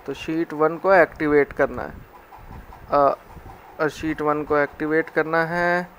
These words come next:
data में, data में है शीट वन डॉट एक्टिवेट, ठीक है जी।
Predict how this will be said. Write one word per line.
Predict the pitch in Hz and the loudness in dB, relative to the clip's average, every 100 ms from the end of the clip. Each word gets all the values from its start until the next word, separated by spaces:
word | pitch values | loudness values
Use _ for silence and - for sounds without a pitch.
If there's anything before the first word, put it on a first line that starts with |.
| - - - - - - | -20 -20 -20 -20 -20 0
data | 151 143 139 | 4 4 4
में, | 120 117 - - - - | 0 -6 -16 -20 -20 -4
data | 139 143 151 | 0 2 2
में | 151 147 | 2 0
है | 156 175 - - - - - - - - - - - - - - - - - - - - - - - - 156 - - - - - - - - | -2 -6 -14 -20 -20 -20 -20 -20 -20 -20 -20 -20 -20 -20 -20 -20 -20 -20 -20 -20 -20 -20 -20 -20 -20 -20 -20 -20 -20 -20 -20 -20 -20 -20 -18
शीट | - 165 160 202 214 - - - - - 135 127 | -10 -6 -2 -4 -6 -14 -20 -20 -20 -18 -16 2
वन | 147 165 190 175 | 4 4 2 2
डॉट | 143 151 180 - - - | 6 6 6 0 0 2
एक्टिवेट, | 139 - 143 131 120 - - - - - - - - - - | 2 0 -6 -4 -4 -8 -12 -20 -20 -20 -20 -20 -20 -20 -12
ठीक | 147 190 | -4 -2
है | |
जी। | 160 | -2